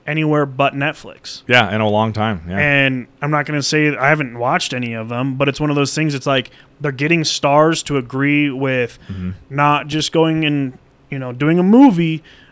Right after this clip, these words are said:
Speaker 1: but going, "Hey, I'll sign an eight-movie deal with Netflix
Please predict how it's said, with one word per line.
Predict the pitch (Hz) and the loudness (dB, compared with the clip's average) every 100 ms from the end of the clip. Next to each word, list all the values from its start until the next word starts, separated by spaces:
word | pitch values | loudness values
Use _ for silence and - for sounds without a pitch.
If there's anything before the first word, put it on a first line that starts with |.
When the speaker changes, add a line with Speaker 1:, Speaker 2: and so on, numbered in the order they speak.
| - | -6
Speaker 1:
but | 143 147 135 | 0 0 0
going, | 147 147 139 | 0 0 -2
"Hey, | 123 160 143 123 | -4 -2 -2 -4
I'll | 123 135 | -6 -4
sign | 156 151 | -2 -2
an | 139 | -2
eight-movie | 156 156 156 143 139 | -4 -4 -4 -4 -6
deal | 127 156 156 143 | -6 -2 0 0
with | 127 | -2
Netflix | 127 143 127 151 135 123 - | -2 -2 -2 -2 -4 -2 -6